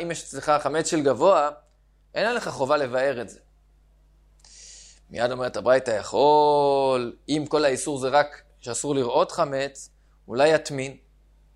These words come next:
אני לא אראה את החמץ. במקום ללכת לשרוף את החמץ, אני פשוט אסתיר את זה. יחביא את זה, יטמין את זה. אני לא רואה."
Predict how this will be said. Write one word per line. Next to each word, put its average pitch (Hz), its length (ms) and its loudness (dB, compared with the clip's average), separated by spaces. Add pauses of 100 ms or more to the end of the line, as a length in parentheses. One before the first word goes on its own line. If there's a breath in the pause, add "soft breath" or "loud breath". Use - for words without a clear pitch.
(120)
אני 139 100 -4
לא 170 60 4
אראה 208 160 2
את 220 100 -4
החמץ. 196 480 -4 (240)
במקום 190 320 0
ללכת 143 400 -2
לשרוף 139 340 -6
את 190 60 -2
החמץ, 180 680 -4 (520)
אני 190 120 -6
פשוט 226 240 -12
אסתיר 277 400 -2
את 233 80 -4
זה. 208 140 -6 (1600)
יחביא 240 360 0
את 190 100 0
זה, 180 140 -2
יטמין 220 420 -2
את 190 120 -4
זה. 175 100 -10 (1500)
אני 117 160 -8
לא 127 60 2
רואה." 156 260 4